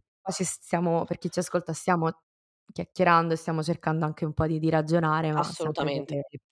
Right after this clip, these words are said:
Speaker 1: per le
Speaker 2: Certo,
Speaker 1: mia
Speaker 2: certo, assolutamente. Ma torniamo a noi e torniamo ai nostri numeri, perché spesso i numeri che riguardano le ragazze hikikomori potrebbero essere sottostimati dai sondaggi effettuati finora,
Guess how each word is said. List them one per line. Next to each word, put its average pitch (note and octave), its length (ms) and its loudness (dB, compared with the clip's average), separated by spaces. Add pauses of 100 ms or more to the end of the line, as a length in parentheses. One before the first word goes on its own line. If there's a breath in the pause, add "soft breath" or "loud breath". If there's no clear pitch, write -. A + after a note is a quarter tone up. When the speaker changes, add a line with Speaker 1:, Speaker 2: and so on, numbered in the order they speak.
(180)
Speaker 1:
per E3 140 10
le E3 80 -2
Speaker 2:
Certo, D#3+ 120 2
Speaker 1:
mia - 0 -
Speaker 2:
certo, D3+ 480 2
assolutamente. C3+ 760 2 (200 loud breath)
Ma G#3 260 4
torniamo C4 380 0
a - 20 0
noi B3 300 2
e B3+ 60 0
torniamo F#3+ 340 0
ai F#3 60 2
nostri E3 400 -2
numeri, C3+ 460 -2 (120)
perché A3+ 360 2
spesso - 800 -2
i F3+ 120 -8
numeri A3+ 240 -4
che E3+ 100 -4
riguardano D#3 600 6
le D3 140 2
ragazze C#3+ 800 2
hikikomori C3+ 880 -8 (560)
potrebbero E3 840 4
essere D#3+ 400 0
sottostimati C#3 920 -4
dai C3 140 -6
sondaggi C3+ 540 -6
effettuati C3 520 -8
finora, A2 480 -10